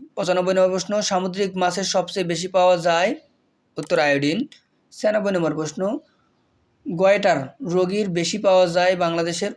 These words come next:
উত্তরবঙ্গে বা রংপুর অঞ্চলে। সাতানব্বই নম্বর প্রশ্ন, থাইরয়েডের অভাবে মানসিক বিকাশ বাধাগ্রস্ত হয়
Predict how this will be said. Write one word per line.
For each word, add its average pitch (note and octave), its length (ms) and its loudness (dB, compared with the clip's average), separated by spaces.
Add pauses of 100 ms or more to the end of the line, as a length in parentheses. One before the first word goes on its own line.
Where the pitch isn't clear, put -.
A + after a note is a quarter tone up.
(120)
উত্তরবঙ্গে E3 680 0 (180)
বা D3+ 140 0
রংপুর D#3 360 0
অঞ্চলে। C3 420 -4 (840)
সাতানব্বই D3 440 -2
নম্বর D3+ 160 0
প্রশ্ন, F#3+ 320 -2
থাইরয়েডের G3 680 0
অভাবে F3+ 440 2
মানসিক E3+ 600 -4
বিকাশ E3 440 -2
বাধাগ্রস্ত D#3+ 500 -2
হয় E3+ 320 0